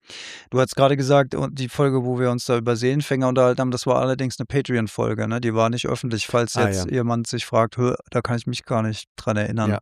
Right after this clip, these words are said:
Speaker 1: Ja.
Speaker 2: stimmt, stimmt.
Speaker 1: Äh, das nur kurz dazu. Aber ich hab ein schönes Beispiel aus der eigenen Praxis, aus meiner eigenen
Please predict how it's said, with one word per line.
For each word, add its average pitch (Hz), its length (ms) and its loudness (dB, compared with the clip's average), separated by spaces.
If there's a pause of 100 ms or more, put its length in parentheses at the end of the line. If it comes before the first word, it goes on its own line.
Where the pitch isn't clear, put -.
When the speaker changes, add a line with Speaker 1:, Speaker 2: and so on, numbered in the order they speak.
(100)
Speaker 1:
Ja. 104 140 2
Speaker 2:
stimmt, 101 420 -8
stimmt. - 420 -14 (180)
Speaker 1:
Äh, 104 340 0
das - 240 -6
nur 123 160 -2
kurz - 320 -4
dazu. 110 400 -2
Aber 139 160 4
ich 151 80 4
hab 165 100 2
ein 156 120 0
schönes 202 600 4 (120)
Beispiel 196 920 4
aus 135 180 -2
der - 220 -4
eigenen 185 440 2
Praxis, 151 840 2
aus - 140 -4
meiner 117 280 0
eigenen 180 720 4